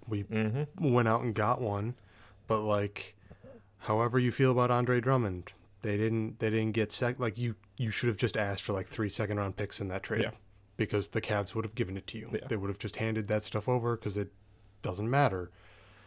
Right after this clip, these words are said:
Speaker 2: Mm-hmm.
Speaker 1: We, we need to start asking for assets like that. You look at what Sam Presti's doing in O K C, just collecting stuff
Speaker 2: Yeah.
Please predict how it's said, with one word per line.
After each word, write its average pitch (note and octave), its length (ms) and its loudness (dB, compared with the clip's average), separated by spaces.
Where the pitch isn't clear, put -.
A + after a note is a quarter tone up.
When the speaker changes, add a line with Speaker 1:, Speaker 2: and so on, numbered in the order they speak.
Speaker 2:
Mm-hmm. A2+ 400 0
Speaker 1:
We, A2 160 4
we A#2 220 0
need A2 160 0
to G#2+ 80 0
start G#2+ 200 0
asking G#2 380 0
for A2 120 0
assets G#2 360 0
like G2 140 -8
that. G2 120 -4
You G2 120 -6
look G2+ 120 -4
at G#2 60 -4
what G2 120 -4
Sam G#2+ 200 0
Presti's G#2 420 -4
doing G#2+ 220 -2
in G#2+ 100 -2
O G#2 80 0
K G#2 200 -2
C, G#2 280 -2
just G2+ 220 -6
collecting G2+ 720 -2
stuff - 840 -2
Speaker 2:
Yeah. - 140 -8